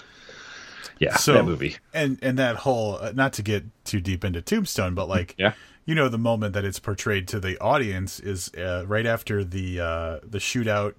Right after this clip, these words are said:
Speaker 2: with, with Curly Bill,
Speaker 1: Mm-hmm.
Speaker 2: and, um, uh, he, you know, Doc's having a fit, and they're like, "I don't know how you do this,"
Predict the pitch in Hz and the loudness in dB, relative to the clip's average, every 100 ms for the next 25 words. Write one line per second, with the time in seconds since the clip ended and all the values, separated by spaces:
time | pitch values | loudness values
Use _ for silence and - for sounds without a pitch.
0 | - 120 101 101 - 101 90 - 120 113 | -12 -6 -4 -4 -6 -6 -6 -4 -2 -2
1 | 101 98 101 113 - _ - - - 143 | 0 -2 -2 -2 -8 _ -20 -20 -2 0
2 | - - _ - 120 101 95 90 87 87 | 0 -6 _ -4 0 0 0 0 0 -2
3 | 82 85 - _ _ - 82 80 64 - | -4 -8 -12 _ _ -20 -16 -14 -14 -18
4 | 58 65 - - - 80 101 85 80 - | -18 -16 -14 -16 -14 -8 -6 -6 -8 -12
5 | 90 101 95 - 95 90 - 123 113 104 | -2 -2 0 0 0 -2 -2 0 0 0
6 | - - - _ 107 101 98 90 92 110 | -10 -20 -20 _ -4 -2 -2 -2 -2 -2
7 | 104 104 101 95 98 104 101 98 98 - | 0 0 -2 -2 -4 -2 -2 -2 -4 -6
8 | - - | -8 -8